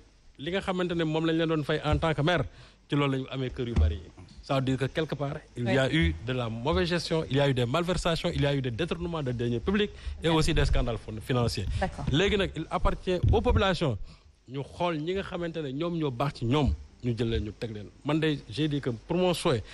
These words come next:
Speaker 1: en tout cas, maire yu bari yi nga xamante ne ñu ngi fi woon fii, ñu reconduiraat leen.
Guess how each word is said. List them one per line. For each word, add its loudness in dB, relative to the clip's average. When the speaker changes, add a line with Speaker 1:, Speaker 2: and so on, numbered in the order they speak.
Speaker 1:
en 0
tout 4
cas, 4
maire 2
yu -4
bari 0
yi -2
nga 0
xamante 2
ne 2
ñu 2
ngi 0
fi 0
woon 4
fii, -2
ñu 2
reconduiraat 0
leen. -4